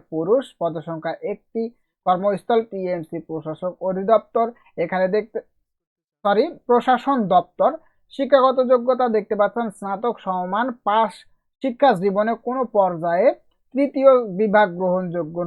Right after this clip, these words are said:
নয়। হ্যালো ভিউয়ার্স, এখানে শুধুমাত্র স্নাতক পাস থাকলেই কিন্তু আবেদনের সুযোগ পেয়ে যাচ্ছেন। তবে এখানে, উম, শিক-, শিক্ষা জীবনে কোনো পর্যায়ে কিন্তু আপনাদের তৃতীয় বিভাগ গ্রহণযোগ্য হবে না। দেখতে পাচ্ছেন পেশাগত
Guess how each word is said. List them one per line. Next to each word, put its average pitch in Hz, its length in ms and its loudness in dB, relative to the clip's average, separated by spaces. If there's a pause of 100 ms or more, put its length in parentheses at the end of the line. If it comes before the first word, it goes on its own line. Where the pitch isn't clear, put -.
নয়। 185 240 -2
হ্যালো 269 240 6
ভিউয়ার্স, 202 360 2
এখানে 262 280 -2
শুধুমাত্র 196 400 -4 (160)
স্নাতক 180 400 -6 (340)
পাস 180 180 -2 (140)
থাকলেই 214 400 0
কিন্তু 233 180 -2 (160)
আবেদনের 165 480 -4 (360)
সুযোগ 185 300 -2 (140)
পেয়ে 185 220 -4 (100)
যাচ্ছেন। 208 340 2 (300)
তবে 269 200 6 (140)
এখানে, 220 280 -2 (320)
উম, 202 180 -6 (120)
শিক-, 240 260 -8 (160)
শিক্ষা 277 280 0 (100)
জীবনে 262 360 0 (400)
কোনো 311 140 6 (160)
পর্যায়ে 240 380 4 (100)
কিন্তু 240 260 -2
আপনাদের 208 300 -2 (220)
তৃতীয় 269 340 2 (120)
বিভাগ 202 220 0 (120)
গ্রহণযোগ্য 185 540 -4 (160)
হবে 190 280 0
না। 175 60 -2 (100)
দেখতে 214 220 -4
পাচ্ছেন 262 320 -4
পেশাগত 220 400 0